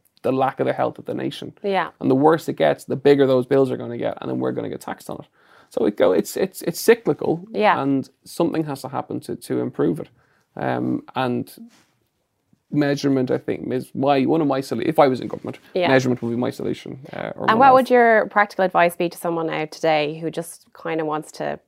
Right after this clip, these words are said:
Speaker 2: maybe get into shape a bit for the summer, wants to just not necessarily be, like, pumping iron in the gym
Speaker 1: Yeah.
Speaker 2: every day, but just wants to get back on track?
Speaker 1: Okay, well, the key thing is you have to make it work for your life.
Speaker 2: Mm.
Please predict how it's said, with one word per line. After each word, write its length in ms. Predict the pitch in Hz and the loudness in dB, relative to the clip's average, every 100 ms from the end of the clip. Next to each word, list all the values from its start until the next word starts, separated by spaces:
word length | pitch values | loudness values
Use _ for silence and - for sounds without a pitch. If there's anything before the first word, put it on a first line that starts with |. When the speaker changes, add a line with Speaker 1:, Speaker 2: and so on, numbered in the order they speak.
| _ _ | _ _
Speaker 2:
maybe 260 | 185 175 170 | -6 -4 -2
get 160 | 165 | -4
into 140 | - 170 | -4 -6
shape 220 | - 160 | -4 -4
a 40 | |
bit 140 | - 160 | -4 -8
for 120 | 170 | -6
the 60 | 160 | -8
summer, 520 | - 180 165 160 165 | -2 -2 0 0 -2
wants 340 | 170 160 170 - | -2 -4 -6 -10
to 80 | 165 | -10
just 600 | - 190 196 - - - - - - - _ _ | 0 0 0 -8 -18 -18 -20 -20 -20 -20 _ _
not 300 | - 233 233 | -2 2 2
necessarily 500 | - 208 - 196 190 | 2 -2 0 2 2
be, 140 | 185 175 | 2 2
like, 280 | 170 170 - | 2 0 -4
pumping 280 | 202 185 | -4 0
iron 260 | 175 175 170 | 2 4 2
in 80 | 165 | 0
the 60 | |
gym 220 | 156 165 165 | 0 0 0
Speaker 1:
Yeah. 40 | |
Speaker 2:
every 160 | 160 165 | 0 0
day, 300 | 156 151 151 | 0 0 0
but 160 | 160 | -4
just 160 | 165 - | -8 -8
wants 200 | 160 156 | -8 -8
to 80 | - | -8
get 160 | 147 | -6
back 180 | 160 151 | -6 -8
on 80 | 151 | -10
track? 400 | 156 143 - _ - - _ - | -8 -10 -10 _ -20 -20 _ -4
Speaker 1:
Okay, 200 | 302 139 | 0 2
well, 100 | 170 | 0
the 60 | |
key 180 | 185 269 | 4 4
thing 220 | 269 226 | 4 2
is 80 | 156 | 0
you 60 | 143 | 0
have 80 | - | 2
to 60 | |
make 120 | 147 143 | 2 2
it 60 | |
work 200 | - 131 | 2 0
for 420 | - - 123 - - _ - | 0 -2 0 0 -6 _ -4
your 140 | 139 | 0
life. 460 | 131 107 - - - _ | 0 0 -4 -14 -20 _
Speaker 2:
Mm. 300 | 196 180 165 | -4 -4 -6